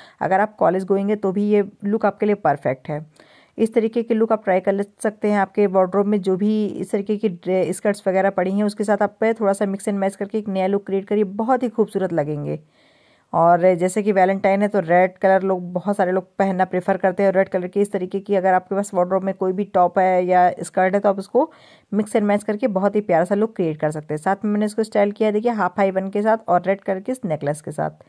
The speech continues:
देखिए, यहाँ पे मैंने सेम, ए, बूट को रखा है। इस तरीके की बूट्स बहुत ही स्टाइलिश लगती हैं। ये मेरा थर्ड लुक है। देखिए, मैंने इसमें स्टाइल किया है इस थर्ड लुक में एक ब्लैक कलर की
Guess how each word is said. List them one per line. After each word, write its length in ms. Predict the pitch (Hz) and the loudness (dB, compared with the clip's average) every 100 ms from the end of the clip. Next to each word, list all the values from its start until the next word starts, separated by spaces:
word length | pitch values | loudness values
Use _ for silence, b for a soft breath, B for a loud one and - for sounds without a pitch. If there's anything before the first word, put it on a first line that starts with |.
| b b b b b b _ - | b b b b b b _ -12
देखिए, 240 | 147 156 | -10 -4
यहाँ 180 | 175 202 | -2 0
पे 120 | 214 | 0
मैंने 300 | 202 208 302 392 | 0 0 -2 -6
सेम, 340 | - 208 196 202 - | -4 -2 -2 -4 0
ए, 280 | 202 202 190 | 4 4 4
बूट 240 | 185 202 | 2 0
को 100 | 214 | 0
रखा 280 | 196 196 214 | 0 0 0
है। 120 | 220 | 0
इस 140 | 214 | -2
तरीके 280 | 214 202 220 | -4 -2 -2
की 100 | 214 | -4
बूट्स 260 | 196 226 - | -2 -4 -2
बहुत 200 | 185 180 | 0 0
ही 60 | 170 | -2
स्टाइलिश 340 | - 143 160 | -4 -4 -4
लगती 240 | 147 - 151 | -8 -10 -10
हैं। 260 | 147 151 b b b b _ | -8 -10 b b b b _
ये 160 | 185 208 | -4 0
मेरा 200 | 214 220 220 | 0 -2 0
थर्ड 220 | 190 185 | -2 0
लुक 200 | 202 202 | 0 0
है। 120 | 226 269 _ _ _ _ _ _ _ _ _ _ _ 220 | -2 -4 _ _ _ _ _ _ _ _ _ _ _ -12
देखिए, 280 | 185 156 | -8 -6
मैंने 240 | 151 180 220 | -4 0 0
इसमें 400 | 220 233 226 - _ _ - | -2 -2 -2 -4 _ _ -6
स्टाइल 320 | - 180 196 | 0 2 0
किया 240 | 208 202 | 0 2
है 220 | 214 233 - - | 2 -2 -8 -20
इस 80 | - | -4
थर्ड 260 | 196 190 | 0 0
लुक 180 | 196 190 214 | 0 -4 -4
में 120 | 214 B B B - - - | -4 B B B -20 -14 -2
एक 220 | 220 240 - | -2 -2 0
ब्लैक 260 | 180 202 | 2 2
कलर 180 | 214 208 | 4 2
की 220 | 214 240 | 2 -4